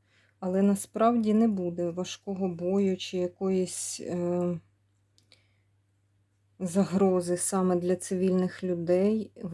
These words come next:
Мирно, тихо. Тут мають бути прильоти спочатку.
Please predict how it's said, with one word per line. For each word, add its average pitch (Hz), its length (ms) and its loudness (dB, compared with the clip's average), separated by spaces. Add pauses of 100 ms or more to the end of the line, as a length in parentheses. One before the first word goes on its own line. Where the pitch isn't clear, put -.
(100)
Мирно, 196 800 4 (340)
тихо. 196 640 -4 (840)
Тут 208 280 -2
мають 208 640 6
бути 190 400 0
прильоти 190 840 0
спочатку. 202 1080 -8